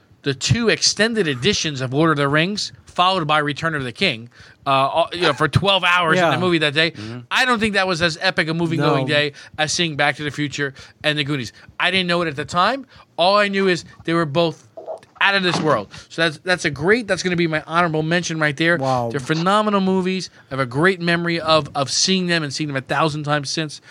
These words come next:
Speaker 1: but that's not it. So no, instead, I'm gonna give you a different story here. So my dad was a member of not one, not two, not three. No, Big Tom Kokoza was a member of four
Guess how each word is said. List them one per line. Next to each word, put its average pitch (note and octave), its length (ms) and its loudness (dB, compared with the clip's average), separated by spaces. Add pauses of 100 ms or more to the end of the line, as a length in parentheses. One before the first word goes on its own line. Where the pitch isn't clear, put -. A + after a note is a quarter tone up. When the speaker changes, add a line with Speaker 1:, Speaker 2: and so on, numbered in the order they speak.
(300)
Speaker 1:
but D3+ 100 -2
that's C#3+ 180 2
not C#3 140 -2
it. G2+ 120 -8
So D#3+ 100 -4
no, D#3+ 200 2
instead, C4+ 460 0
I'm - 540 -20
gonna D#3+ 140 -6
give D#3 220 -6
you D#3+ 60 4
a - 20 -2
different C#3 260 -4
story A2+ 360 -2
here. G2 180 -8
So - 140 -4
my G3 160 2
dad B2 500 -2 (1300)
was C3 160 -2
a B2 80 -2
member B2+ 340 -2
of G#2+ 120 -6
not D#3 200 -2
one, G2 320 -8 (1400)
not C#3+ 320 0
two, F#2+ 340 -6 (1000)
not E3+ 340 0
three. F3 340 -2
No, D3 240 0
Big G#3+ 340 -4
Tom C#4 400 -4
Kokoza E3+ 800 -4 (340)
was C3 200 2
a C#3 80 2
member C#3+ 440 2
of C#3 140 2
four D#3+ 920 2